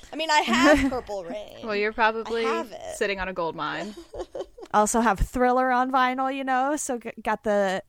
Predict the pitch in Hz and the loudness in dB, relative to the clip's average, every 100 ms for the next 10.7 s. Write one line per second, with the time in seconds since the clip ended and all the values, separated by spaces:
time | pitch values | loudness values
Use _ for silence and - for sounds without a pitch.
0 | - 214 220 214 269 233 233 269 254 - | -12 -2 -2 2 4 4 4 0 0 2
1 | 262 220 226 254 240 247 233 214 240 247 | 2 2 -2 0 0 2 2 4 2 0
2 | 196 208 262 269 202 208 226 202 185 208 | -2 -2 -4 -4 -6 -6 -6 -6 -6 -6
3 | 208 190 190 190 190 202 196 175 - 180 | -6 -4 -4 -4 -6 -8 -6 -6 -4 -6
4 | 180 180 185 185 185 196 196 208 220 254 | -8 -6 -4 -4 -4 -2 -2 -4 -4 -6
5 | - 196 180 - 190 185 180 180 185 196 | -6 -4 -4 -2 0 0 0 -2 -4 -4
6 | 208 185 185 180 175 202 190 196 - - | -2 -2 0 -2 -2 -6 -6 -10 -14 -20
7 | _ - 202 202 175 190 - 190 196 - | _ -4 0 2 2 2 2 0 0 -2
8 | 185 160 226 330 208 180 185 180 180 202 | -2 0 -2 -2 0 0 0 2 2 2
9 | 170 196 - - - 240 277 254 214 - | 2 0 -2 -12 -4 2 2 2 0 2
10 | 214 - 302 - 262 294 | 2 2 -2 2 2 2